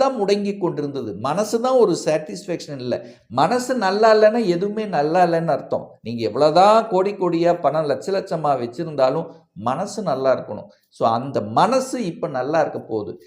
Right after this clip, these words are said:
இதுவரைக்கும் இருட்டில் இருந்த நீங்கள் இப்ப வெளிச்சத்துக்கு வரப்போகிறீர்கள். இதுவரைக்கும் நடு ஜாமத்தில் இருந்த நீங்கள் இப்போ ஒரு அஞ்சரை மணி, ஆறு மணி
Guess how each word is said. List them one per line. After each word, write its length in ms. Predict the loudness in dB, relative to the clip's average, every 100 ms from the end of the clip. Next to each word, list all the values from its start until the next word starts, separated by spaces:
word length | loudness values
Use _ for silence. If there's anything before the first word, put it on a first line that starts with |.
| _ _
இதுவரைக்கும் 720 | 2 2 4 4 4 0 -6 -4
இருட்டில் 380 | -4 -4 -6 -4
இருந்த 280 | -2 0 0 0 -4
நீங்கள் 320 | -4 -2 -2 -4
இப்ப 180 | -6 -4 0
வெளிச்சத்துக்கு 600 | 0 0 -4 -6 -6 -2 0
வரப்போகிறீர்கள். 840 | 0 -2 -8 -8 -10 -10 -6 -6 -8 -20 _
இதுவரைக்கும் 580 | 2 6 8 6 2 0 4
நடு 220 | 4 0 0
ஜாமத்தில் 520 | 4 4 4 -2 -2 0
இருந்த 220 | 2 0 0 -4
நீங்கள் 340 | -4 -2 -2 -4
இப்போ 160 | -6 -4 -2
ஒரு 100 | -2 -2
அஞ்சரை 400 | -6 -6 -6 -4
மணி, 160 | -4 -4 -2 0
ஆறு 180 | 0 -2 -4
மணி 160 | -6